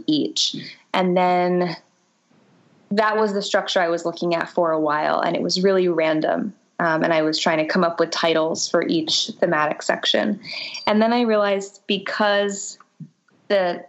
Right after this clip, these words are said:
the pieces are all different lengths and different styles, and even in some cases different points of view, 'cause I used the second person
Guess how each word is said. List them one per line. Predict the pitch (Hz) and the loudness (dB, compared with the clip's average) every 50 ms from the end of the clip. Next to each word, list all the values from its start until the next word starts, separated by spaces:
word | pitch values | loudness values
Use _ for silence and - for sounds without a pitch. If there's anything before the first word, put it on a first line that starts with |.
| _ | _
the | - 202 | -4 -4
pieces | - - - - 226 220 220 - 214 202 190 | -4 -2 0 0 2 2 2 0 0 0 2
are | 196 208 190 190 | 2 2 2 2
all | 185 180 180 180 | 2 2 0 0
different | 180 185 190 185 - 208 190 185 - - | -2 -4 -4 -2 -2 -2 -2 -2 -2 -2
lengths | 190 180 175 175 180 185 - - - | 0 0 0 0 -2 -4 -6 -4 -4
and | 185 180 | -2 -2
different | 175 190 185 - 180 180 | -2 -2 -2 -2 -4 -2
styles, | - - 175 165 170 170 175 180 180 175 | -2 0 0 2 2 2 2 0 0 -2
and | 185 180 175 | -2 -2 -2
even | 180 175 180 180 | -2 -2 -2 -2
in | 175 170 170 | -2 -2 -2
some | 170 - 180 175 175 180 | -2 -2 0 0 0 -2
cases | 175 - 175 170 175 - 185 175 | -2 -2 -2 -2 -2 -4 -6 -4
different | - 185 180 - 175 180 185 | -4 -2 -2 -2 -2 -2 -2
points | - 170 170 175 170 - | 0 0 0 0 0 -2
of | 180 175 170 | -2 -2 0
view, | 180 170 165 165 170 175 196 214 214 214 | 0 2 2 4 4 2 2 0 -2 -4
'cause | - - 190 196 | -6 -8 -6 -4
I | 175 | -2
used | 185 185 - - | -2 -2 -2 -4
the | 185 | -4
second | - - 165 - - 175 185 | -2 -2 -2 0 0 -2 0
person | - 190 185 180 - 190 180 175 175 180 | 0 0 0 2 2 2 2 2 0 -2